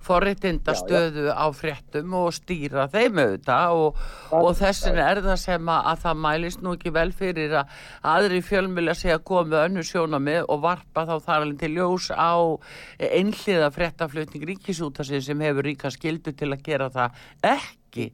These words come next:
Speaker 1: En alveg að síðustu, þá er það stóri
Speaker 2: Já, já, já.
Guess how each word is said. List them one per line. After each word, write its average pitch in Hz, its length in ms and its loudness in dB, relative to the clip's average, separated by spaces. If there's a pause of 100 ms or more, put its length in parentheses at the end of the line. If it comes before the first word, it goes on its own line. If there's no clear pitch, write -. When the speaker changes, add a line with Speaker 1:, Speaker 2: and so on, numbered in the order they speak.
(340)
Speaker 1:
En 180 320 2
alveg 240 420 2
að 240 80 -2
síðustu, 214 580 -2 (100)
þá 156 240 -2
er 190 200 4
það 247 160 -4
stóri 185 460 2
Speaker 2:
Já, 151 80 0
já, - 160 -10
já. - 60 -12